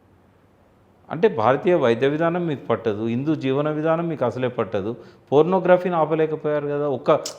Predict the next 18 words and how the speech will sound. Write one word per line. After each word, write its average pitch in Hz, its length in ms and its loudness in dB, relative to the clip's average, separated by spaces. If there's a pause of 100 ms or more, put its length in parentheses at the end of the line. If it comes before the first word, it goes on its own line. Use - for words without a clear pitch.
ఒక్క 135 180 0
ఆర్డర్తో 165 560 6
సుప్రీంకోర్టు 170 560 -2
ఎన్నోసార్లు 175 720 0 (280)
ఆక్షేపించింది, 143 880 0 (240)
మోడీకి 165 380 2
ఏం 160 120 2
అడ్డం 180 260 0
వచ్చింది? 160 500 -8 (1400)
ఇవన్నీ, 143 320 -4 (800)
ఇవి-, 113 220 -6
ఇవన్నీ 127 460 0
ఆలోచించినప్పుడు 156 920 0 (340)
సుప్రీంకోర్టు 180 1040 0 (320)
రిజర్వేషన్స్ 170 640 4
వద్దు 156 280 0
అని 151 140 0
అంటే 117 460 -6